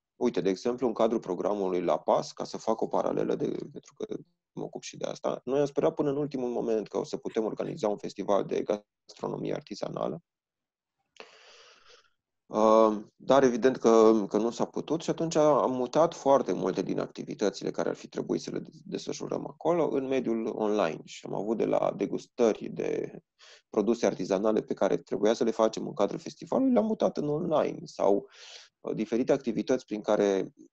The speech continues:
uh, promovăm, uh, patrimoniul gastronomic din Banat, din nou, le-am mutat în mediul, uh, online, pentru că asta a fost, uh, situația.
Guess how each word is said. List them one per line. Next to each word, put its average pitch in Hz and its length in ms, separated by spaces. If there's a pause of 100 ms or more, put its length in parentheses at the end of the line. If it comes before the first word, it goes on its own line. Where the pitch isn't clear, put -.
(100)
uh, 101 280
promovăm, 98 720
uh, 104 320
patrimoniul 107 720
gastronomic 98 640
din 95 180
Banat, - 520
din 139 180
nou, 143 260 (120)
le-am 104 220
mutat 113 340
în 113 120
mediul, 117 440
uh, - 320 (1000)
online, 123 360
pentru - 240
că - 100
asta 110 180
a - 20
fost, - 300
uh, 107 320 (600)
situația. - 560